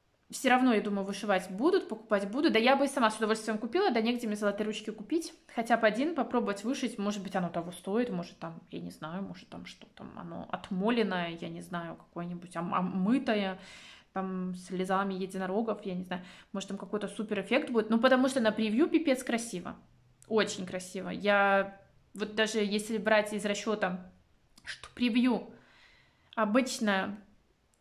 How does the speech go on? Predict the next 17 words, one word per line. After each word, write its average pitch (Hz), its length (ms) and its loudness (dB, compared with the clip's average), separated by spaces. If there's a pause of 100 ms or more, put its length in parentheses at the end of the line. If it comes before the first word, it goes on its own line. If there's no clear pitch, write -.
(400)
крадёт 240 360 4
красоту 247 440 0
самого 196 340 0
дизайна, 185 440 0
да, 220 180 4
и, 285 120 4
и 214 140 0
в 202 80 -4
вышитом 220 380 -2
виде 185 460 -2
разработка 190 480 -2
обычно 185 340 -8
намного 214 380 2
красивее, 180 480 -6
нежели 175 320 -10
на 175 140 -10
превью, 214 480 -4